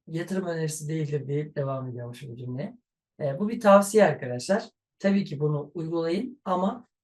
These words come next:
e, cümleyi tam olarak okumanızı isteyeceğim burada. E, şimdi tüm kıyı bölgelerimizde tarımda makine kullanımı yaygındır diyor ya. Coğrafyada tüm, tamamı, hepsi, e,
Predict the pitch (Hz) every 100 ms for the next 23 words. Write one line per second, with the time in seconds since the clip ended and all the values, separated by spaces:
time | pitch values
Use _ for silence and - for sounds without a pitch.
0 | - 151 143 151 175 196 190 208 190 160
1 | 165 165 151 143 147 143 147 - 123 123
2 | 180 247 202 120 120 190 - _ _ _
3 | _ _ _ - 147 151 - 214 - -
4 | 311 - 226 285 247 214 202 202 196 190
5 | 185 165 175 - 180 185 196 214 196 202
6 | 226 226 180 185 190 180 165 180 175 165
7 | 202 - - _ _ _ 180 240 302 196
8 | 143 147 - 208 165 147 - _ _ -
9 | 180 185 151 127 120 - _ 180 185 -
10 | - - - _ _ _ _ 151 127 123